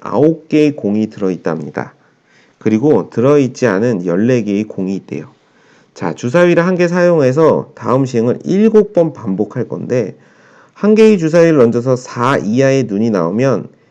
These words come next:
A에서 한 개의 공을 꺼내어 B에 넣고 오 이상의 눈이 나오면 상자에 들어있지 않은 공 두 개를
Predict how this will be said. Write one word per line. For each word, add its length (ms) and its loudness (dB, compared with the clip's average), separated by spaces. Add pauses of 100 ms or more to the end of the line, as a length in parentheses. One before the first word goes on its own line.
(300)
A에서 600 4
한 220 -4
개의 200 2
공을 320 -2
꺼내어 560 0 (280)
B에 260 2
넣고 540 -2 (720)
오 260 2
이상의 500 2
눈이 260 0
나오면 640 2 (280)
상자에 380 0
들어있지 420 0
않은 300 2
공 260 -2
두 180 -10
개를 520 2